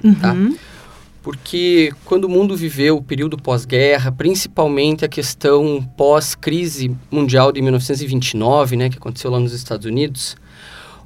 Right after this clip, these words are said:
Speaker 1: os governos começaram a realizar uma, uma, um incentivo, né, uma recuperação econômica. E essa recuperação econômica veio na forma de um incentivo ao consumo.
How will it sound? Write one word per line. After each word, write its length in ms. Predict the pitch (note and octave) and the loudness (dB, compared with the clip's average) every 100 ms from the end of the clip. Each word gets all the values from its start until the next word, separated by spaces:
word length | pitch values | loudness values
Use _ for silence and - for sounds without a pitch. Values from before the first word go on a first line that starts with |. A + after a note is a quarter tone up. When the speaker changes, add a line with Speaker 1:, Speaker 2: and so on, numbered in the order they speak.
| - | -6
Speaker 1:
os 760 | D#3+ E3 E3+ E3+ F3 F3+ F3+ F3+ | 4 6 8 8 8 8 6 4
governos 420 | E3+ F3 F3+ F#3+ | 2 2 2 0
começaram 560 | - F#3+ F#3 F3+ F3 F3+ | -2 -2 0 2 2 2
a 60 | F3 | 2
realizar 420 | F3 F3 E3 E3 | 0 0 2 2
uma, 500 | F3 F3 F3 F3 E3+ D#3+ C3+ C3+ - | 2 0 0 0 0 -2 -4 -8 -12
uma, 420 | C#3 D3 C#3+ C3+ | -10 -8 -6 -4
um 120 | C#3+ | 0
incentivo, 1040 | G3 G3 A3 F#3+ C#3+ - G#3 G3 C3 A#2 - - | 0 0 0 0 -2 -2 -2 -2 -6 -8 -10 -10
né, 140 | D3 D#3 | -2 0
uma 120 | D#3 | 2
recuperação 520 | F3 - F#3 E3+ F#3 | 0 2 0 2 -2
econômica. 680 | F3+ G3+ F#3+ F3+ C3+ B2 - _ - - - - | 2 4 4 4 0 -6 -16 _ -20 -20 -20 -8
E 160 | G3 A3 | 0 2
essa 240 | C4+ B3+ | 2 0
recuperação 500 | G3+ G3 F3 F3 F3 | -2 0 0 0 0
econômica 560 | E3 D#3 C#3+ F3+ F3 F3+ | -2 0 0 0 0 -2
veio 200 | D#3+ E3 | 0 0
na 120 | E3 | 0
forma 360 | E3 - E3 E3+ | -4 -2 0 0
de 80 | E3 | 0
um 140 | F3 | 0
incentivo 640 | F#3+ - F3 E3 - E3 E3+ | -2 -2 -2 -2 -8 -2 -2
ao 80 | |
consumo. 680 | E3 - F3 - F#3+ F3 | -2 -6 -6 -6 -6 -6